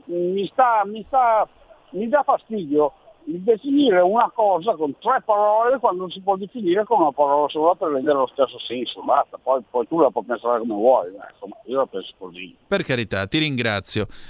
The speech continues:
Speaker 2: Eh, le parole però restano importanti. Altra telefonata, pronto, chi è là?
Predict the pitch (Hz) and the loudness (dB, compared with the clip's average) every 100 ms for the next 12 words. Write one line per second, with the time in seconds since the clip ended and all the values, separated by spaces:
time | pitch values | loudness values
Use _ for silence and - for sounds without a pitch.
0 | - 123 127 127 127 127 127 147 151 170 | -8 -4 0 0 0 0 0 -2 0 2
1 | 190 160 156 160 151 139 147 143 131 135 | 2 0 0 0 0 -2 -4 -4 -2 -4
2 | 120 113 101 104 135 156 165 165 165 160 | -2 -4 -4 -2 -2 -2 -4 -2 -2 -2
3 | 160 143 120 113 147 156 139 131 120 107 | -2 -2 -4 -4 -4 -4 -4 -2 -2 -2